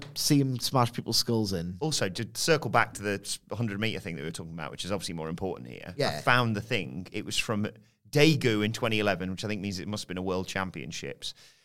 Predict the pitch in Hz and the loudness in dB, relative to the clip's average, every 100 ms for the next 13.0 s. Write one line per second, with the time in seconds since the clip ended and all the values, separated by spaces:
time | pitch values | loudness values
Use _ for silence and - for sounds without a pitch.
0 | _ - 90 - 101 - - 165 175 - | _ -2 0 0 0 0 4 4 6 4
1 | 87 110 117 - _ 87 64 90 - - | 0 0 -2 -14 _ -12 -10 -12 -14 -16
2 | - 139 135 135 123 120 120 113 - 110 | 4 8 10 10 10 10 6 0 2 2
3 | 104 95 78 95 - _ _ _ - - | 2 2 0 -4 -8 _ _ _ 0 4
4 | 127 113 113 123 113 110 175 156 120 101 | 8 6 6 6 6 8 8 8 6 2
5 | 92 110 - - - _ _ _ _ - | 2 2 0 -10 -20 _ _ _ _ 2
6 | 127 123 165 175 156 160 151 - 101 92 | 4 8 6 6 6 6 6 4 2 4
7 | 95 - - - 110 107 104 101 104 - | 2 -2 -12 -4 0 4 4 6 4 0
8 | 95 101 - 135 - - - - 98 - | -4 -2 2 4 2 -4 -8 -4 -2 -2
9 | 85 - 76 76 104 _ _ _ _ _ | -4 -6 -6 -6 -8 _ _ _ _ _
10 | - 101 98 98 92 110 98 92 87 - | 0 2 4 2 -4 -2 2 2 2 4
11 | 143 127 107 156 - 262 254 240 - 233 | 6 6 4 0 2 4 4 0 0 0
12 | - 190 175 - 113 - 98 180 - - | 2 2 4 6 4 2 -2 -2 -4 -6